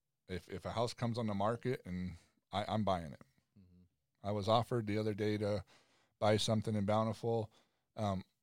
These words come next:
Speaker 1: I really told her it was a good opportunity to list because of inventory levels. She's like, "No, I don't want the headache. I, I, I don't care about the extra twenty, thirty thousand dollars.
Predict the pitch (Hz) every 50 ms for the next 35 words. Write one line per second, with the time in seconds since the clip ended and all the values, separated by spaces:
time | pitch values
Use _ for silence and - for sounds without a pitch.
0 | _ - - 92 107 113 113 113 113 113 101 - - 110 110 113 113 110 104 98
1 | 92 87 90 - - - - - _ _ _ _ - 107 104 104 98 95 107 -
2 | - _ - 95 90 - 87 - - 104 98 98 92 85 85 80 80 87 101 135
3 | 160 - - - - - _ _ _ _ _ _ _ _ _ - 95 90 - -
4 | 110 98 101 92 90 85 95 120 135 131 - 147 147 143 139 143 143 147 147 135
5 | - - 120 120 - 104 - - 113 113 117 117 113 117 117 117 113 107 104 101
6 | 98 - - 101 98 95 92 92 90 90 87 - _ - _ - - 101 98 95
7 | - - - 98 95 92 95 - _ _ _ - 104 95 95 98 95 92 - -
8 | - 107 95 92 90 90 87 85 - 95 90 - - - - 87 - - 95 90
9 | 87 - - 98 90 87 - 104 92 87 - 92 87 87 90 90 87 87 95